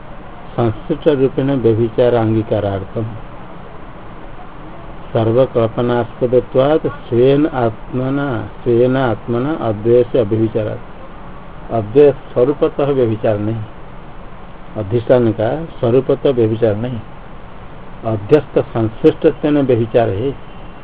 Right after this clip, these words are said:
अध्यस्त के साथ अधिष्ठान का संसर्ग, संसर्ग का अर्थ संबंध। यहाँ संबंध है तादात्म्य, एक रूपता। अध्यस्त अधिष्ठान के संसर्ग,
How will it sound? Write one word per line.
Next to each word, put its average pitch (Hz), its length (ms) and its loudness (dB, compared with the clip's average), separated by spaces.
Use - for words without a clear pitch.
अध्यस्त 113 560 -2
के 120 260 2
साथ 117 520 0
अधिष्ठान 110 640 -2
का 117 280 -2
संसर्ग, 113 540 2
संसर्ग 120 560 2
का 123 120 2
अर्थ 120 160 0
संबंध। 107 680 -2
यहाँ 117 200 2
संबंध 117 440 0
है 127 100 0
तादात्म्य, 117 600 2
एक 120 260 2
रूपता। 110 420 0
अध्यस्त 113 460 0
अधिष्ठान 117 600 0
के 127 140 -6
संसर्ग, 110 600 0